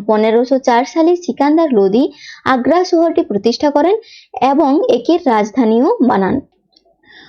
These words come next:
পরের প্রশ্ন কি রয়েছে, না সুলতানি আমলে তোতা পাখি কাকে বলা হয়? তো এখানে চারটি অপশন রয়েছে, চারটি অপশনের মধ্যে সঠিক উত্তর হয়ে যাবে আমাদের অপশন বি,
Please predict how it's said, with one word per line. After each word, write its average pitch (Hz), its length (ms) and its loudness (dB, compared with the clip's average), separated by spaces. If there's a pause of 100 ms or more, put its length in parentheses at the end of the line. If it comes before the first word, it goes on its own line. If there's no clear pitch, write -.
(140)
পরের 277 260 2
প্রশ্ন 381 320 0
কি 403 100 2
রয়েছে, 233 320 0 (460)
না 247 140 2
সুলতানি 302 540 0
আমলে 311 280 2
তোতা 247 340 0
পাখি 226 320 0
কাকে 247 360 0
বলা 302 240 2
হয়? 311 240 0 (1500)
তো - 40 -
এখানে 311 180 2
চারটি 285 420 0 (220)
অপশন 233 360 0
রয়েছে, 233 340 2
চারটি 247 300 0
অপশনের 320 280 0
মধ্যে 320 160 2
সঠিক 247 280 -2
উত্তর 269 220 0
হয়ে 302 100 2
যাবে 311 160 0
আমাদের 240 380 0
অপশন 214 360 -2
বি, 262 140 2